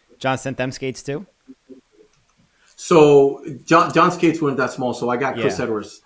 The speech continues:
Speaker 2: Let me see
Speaker 1: Oh,
Speaker 2: if
Speaker 1: yeah,
Speaker 2: he's
Speaker 1: yeah, okay. So they have, like, the option now to, like,
Speaker 2: So
Speaker 1: yeah,
Speaker 2: the
Speaker 1: the
Speaker 2: twins, the twins have, uh, the, the, uh, the C Es, you know?
Speaker 1: Yeah.
Speaker 2: And there was a, there was a, there was a sick photo that someone took, which was like Chris,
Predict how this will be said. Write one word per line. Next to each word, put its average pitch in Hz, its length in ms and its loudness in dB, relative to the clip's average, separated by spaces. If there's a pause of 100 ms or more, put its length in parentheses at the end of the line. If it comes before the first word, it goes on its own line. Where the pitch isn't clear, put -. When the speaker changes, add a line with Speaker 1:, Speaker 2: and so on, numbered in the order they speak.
(220)
Speaker 2:
Let 185 100 -10
me 107 60 -10
see - 120 -20
Speaker 1:
Oh, 139 180 0
Speaker 2:
if 127 100 -4
Speaker 1:
yeah, 123 60 -2
Speaker 2:
he's 117 100 -4
Speaker 1:
yeah, 104 120 -6
okay. 107 200 -12
So 127 100 -8
they 151 120 0
have, 156 160 2
like, 123 120 -4
the 123 120 -4
option 120 260 0
now 117 180 -2
to, 113 120 -12
like, 110 220 -2
Speaker 2:
So - 60 -16 (580)
Speaker 1:
yeah, 156 80 4
Speaker 2:
the - 40 -4
Speaker 1:
the - 60 -12
Speaker 2:
twins, 202 420 4
the 143 200 -2
twins 220 320 2
have, 139 280 0
uh, 120 300 -6
the, 113 280 -8
the, 117 200 -8
uh, 104 200 -8
the 110 160 -14
C 113 400 -10
Es, - 160 -20
you 113 80 -12
know? 120 120 -6
Speaker 1:
Yeah. 92 280 -10
Speaker 2:
And 139 120 -4
there 165 100 -2
was 165 140 -2
a, 160 40 -6 (260)
there 185 80 -6
was 214 140 -4
a, - 140 -12
there 214 100 -6
was 208 100 -12
a 233 40 -20
sick - 440 -8
photo 143 260 -6
that - 100 -10
someone 120 300 -14
took, 110 280 -14
which 117 180 -14
was 113 160 -8
like 104 220 -14 (520)
Chris, - 540 -4